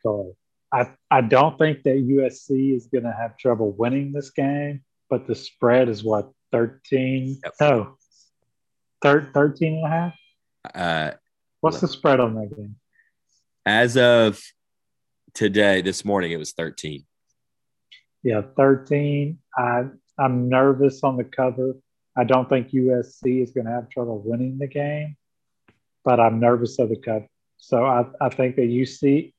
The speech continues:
Speaker 1: U S C is gonna bounce back. They're gonna have a good game against, against Washington State, but I'm nervous of that backdoor thirteen cover. So I,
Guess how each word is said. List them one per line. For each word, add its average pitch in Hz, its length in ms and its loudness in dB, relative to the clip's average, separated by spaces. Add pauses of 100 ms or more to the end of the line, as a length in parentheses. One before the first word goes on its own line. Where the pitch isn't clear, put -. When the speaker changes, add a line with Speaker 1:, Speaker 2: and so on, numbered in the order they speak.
Speaker 1:
U 135 220 0
S 160 180 2
C 127 240 0
is 120 120 -4
gonna 113 280 -16
bounce 117 400 -6
back. 107 300 -6 (460)
They're 123 100 2
gonna 117 160 2
have 120 240 4
a 135 40 0
good 127 240 0
game 123 280 -4
against, 117 480 -12 (100)
against 120 360 -4
Washington 113 560 -8
State, 107 500 -16 (680)
but 120 160 0
I'm 110 380 -2
nervous 113 420 -4
of 113 100 -2
that 110 240 -6
backdoor 110 640 -2
thirteen 113 540 -4
cover. 104 460 -8 (460)
So - 260 -10
I, 104 200 -8